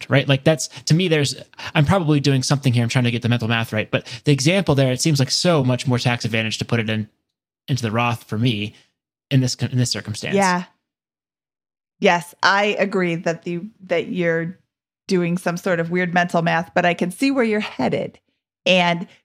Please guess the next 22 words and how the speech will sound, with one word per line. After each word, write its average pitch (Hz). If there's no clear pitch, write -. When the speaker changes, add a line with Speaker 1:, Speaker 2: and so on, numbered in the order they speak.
Speaker 2:
paying 254
the 262
taxes 240
up 226
front 208
is 196
a 175
better 196
choice. 170
Um, 160
so 214
I 202
would 254
like 214
to 233
see, 208
I 202
would 240
like 226
you 226
to 220
consider 202